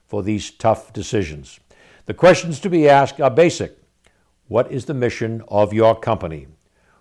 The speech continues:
What is the culture in which it operates? Are you driven primarily by the bottom line, or are you driven by the goal of minimizing risk? Who are your stakeholders, and to whom do you believe you are responsible?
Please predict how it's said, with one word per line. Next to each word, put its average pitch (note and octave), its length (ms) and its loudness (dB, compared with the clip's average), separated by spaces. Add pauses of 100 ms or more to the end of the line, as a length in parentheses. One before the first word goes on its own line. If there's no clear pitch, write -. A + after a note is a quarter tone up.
(140)
What G2 200 -6
is G2 100 -4
the - 100 -6
culture D3+ 480 0
in F#2+ 180 -10
which G#2+ 240 -6
it A2 160 -6
operates? G2+ 720 -4 (520)
Are A2 160 2
you A#2+ 120 2
driven C3 380 2
primarily C#3+ 600 4
by D3 180 6
the D3 100 4
bottom C#3+ 360 4
line, C3+ 500 2 (380)
or G2+ 160 2
are G#2 100 6
you G#2+ 100 2
driven B2 360 -4
by B2+ 140 6
the B2+ 100 2
goal B2 400 4
of G#2 180 0
minimizing A2 720 -2
risk? - 440 -4 (540)
Who A3 160 2
are A3 140 8
your G3 140 0
stakeholders, G#2 840 0 (580)
and A2+ 220 -4
to A#2+ 120 -2
whom D3+ 360 0
do A#2+ 80 -6
you C3+ 160 0
believe B2 420 0
you A#2 160 -2
are A2 200 6
responsible? G#2+ 760 -6